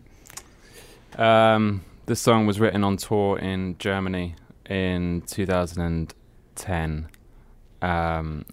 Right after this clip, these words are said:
and we worked it out on a stage on a day off in a place called Gebäude neun in Cologne, and, uh, it's been in the set every single show ever since.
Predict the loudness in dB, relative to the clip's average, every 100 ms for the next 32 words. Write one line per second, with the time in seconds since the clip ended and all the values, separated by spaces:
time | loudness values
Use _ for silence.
0 | -14 -6 -4 -4 -4 -8 -12 -8 -6 -6
1 | -8 -12 _ -6 -4 -4 -6 -6 -4 -4
2 | -4 -6 -6 -10 -6 -2 -2 -4 -14 -8
3 | -8 -4 -2 0 -2 -6 -10 -8 -4 -6
4 | -4 -8 -6 -2 0 0 -2 -2 -2 -6
5 | -8 -8 -4 -4 -4 -4 -10 -20 -20 -20
6 | -20 -20 -20 -8 -6 -4 -4 -6 -4 -4
7 | -6 -8 -16 -10 -8 -4 -4 -4 -4 -4
8 | -4 -4 -8 -6 -8 -8 -8 -8 -8 -8
9 | -10 -10 -12 -14